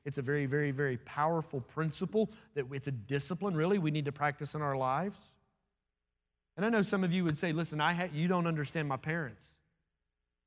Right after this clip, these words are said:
I would have to forgive them before I could honor them." And I think God knew that when he gave this command to honor, because he really wants two for the price of one. He knows if you will honor, you have to forgive.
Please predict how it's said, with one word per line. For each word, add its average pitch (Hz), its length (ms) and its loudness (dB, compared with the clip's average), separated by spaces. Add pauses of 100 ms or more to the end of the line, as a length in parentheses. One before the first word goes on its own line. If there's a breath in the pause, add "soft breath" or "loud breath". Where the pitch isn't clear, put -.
(160)
I 160 80 4
would 165 80 2
have 160 160 -2
to 147 100 -6
forgive 147 420 -2
them 139 120 -2
before 131 240 -4
I 139 80 2
could 139 160 -6
honor 156 240 -2
them." 135 140 -4
And 143 100 -4
I 170 40 -2
think 185 180 -4
God 175 160 2
knew 180 180 0
that 165 220 2
when 170 160 2
he 180 120 4
gave 170 240 2
this 165 140 -2
command 175 300 -2
to 180 80 0
honor, 185 400 -2 (400 loud breath)
because 156 120 -2
he 156 80 0
really 185 240 2
wants 151 240 -4
two 175 180 -2
for 151 120 -4
the 135 60 -6
price 139 260 -4
of 123 140 -10
one. 113 260 -10 (840)
He 202 120 2
knows 196 300 4
if 196 240 4
you 202 140 6
will 165 180 2
honor, 180 360 2
you 156 200 4
have 170 280 4
to 170 100 0
forgive. 135 720 -2